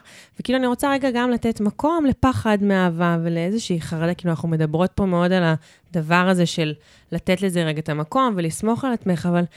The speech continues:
יש אנשים שקצת יותר קשה להם לסמוך על עצמם, וחשש או פחד ואפילו חרדה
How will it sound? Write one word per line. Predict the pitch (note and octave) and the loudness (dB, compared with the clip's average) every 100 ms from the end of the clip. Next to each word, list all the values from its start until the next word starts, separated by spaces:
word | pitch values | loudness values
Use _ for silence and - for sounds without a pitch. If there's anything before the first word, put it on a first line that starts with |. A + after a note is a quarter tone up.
| - _ | -18 _
יש | C4+ - | 2 4
אנשים | E4 D4+ D4 | 2 4 2
שקצת | C4 - A#3 | 0 0 0
יותר | A3+ G#3+ G3 | 2 0 0
קשה | - - F3+ D#3 | 0 2 4 6
להם | C3 B2 - - | 4 0 -4 -4
לסמוך | - F3 F3+ E3+ F#3 | 0 0 2 4 6
על | |
עצמם, | F#3 - C#4+ E4 | 4 4 2 4
וחשש | G3+ F3 - - - _ F#3 F3 - F#3+ F3+ A#3 A3 G#3+ | 4 2 0 -14 -20 _ 0 2 2 2 2 4 4 6
או | F#3+ | 4
פחד | G#3 G#3 - G#3 | 4 2 2 2
ואפילו | F3+ F3 D#4 E4+ | 2 2 2 2
חרדה | C4+ A3+ A3+ G#3 | 0 0 2 4